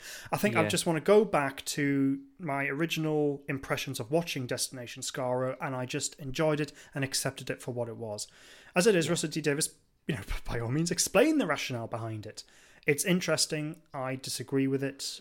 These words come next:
Speaker 1: but whatever. That was his thing.
Speaker 2: Yeah.
Speaker 1: Um, <laughs> but anyway, so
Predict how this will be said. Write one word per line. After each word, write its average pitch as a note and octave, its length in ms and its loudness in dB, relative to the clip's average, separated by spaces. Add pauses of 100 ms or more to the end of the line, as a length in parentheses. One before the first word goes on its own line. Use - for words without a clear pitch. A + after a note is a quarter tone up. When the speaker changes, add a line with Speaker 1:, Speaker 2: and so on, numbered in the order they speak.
(340)
Speaker 1:
but C#3 260 -4
whatever. A#2 480 -2 (300)
That A#2 140 -10
was - 100 -8
his B2+ 180 -2
thing. A2 220 -12 (400)
Speaker 2:
Yeah. C#3 400 4
Speaker 1:
Um, C#3 220 2 (1300)
<laughs> - 0 -
but - 120 8
anyway, - 320 4
so - 180 4